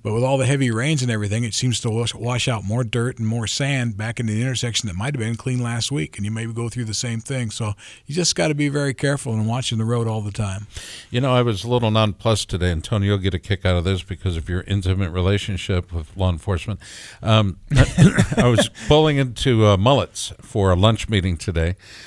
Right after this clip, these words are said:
Speaker 2: with, uh, um, uh, with Joe, and, uh, it's interesting that I thought it was, uh,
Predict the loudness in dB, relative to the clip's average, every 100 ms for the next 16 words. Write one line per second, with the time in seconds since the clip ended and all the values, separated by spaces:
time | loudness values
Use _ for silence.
0 | -8 0 2 2 2 2 0 -2 -2 0
1 | 0 -2 -8 -16 _ -20 -12 -10 -8 -4
2 | -2 2 4 4 2 -4 -20 -20 -6 2
3 | 4 4 2 4 2 -2 -4 -2 -2 -6
4 | -8 0 2 2 -4 2 2 2 0 0
5 | _ -20 -2 0 0 2 4 6 4 0
6 | -2 0 0 2 2 4 2